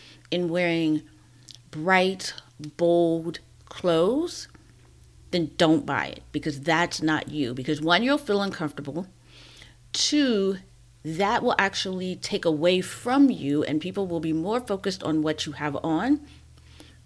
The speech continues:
as opposed to you as the person itself. So you want to find something that will complement you to where you have a nice balance of you dressing nice and dressing well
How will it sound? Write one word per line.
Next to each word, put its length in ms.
as 200
opposed 420
to 80
you 240
as 160
the 80
person 500
itself. 680
So 160
you 120
want 360
to 100
find 320
something 460
that 180
will 80
complement 840
you 260
to 80
where 140
you 140
have 240
a 60
nice 380
balance 680
of 500
you 320
dressing 520
nice 400
and 120
dressing 460
well 360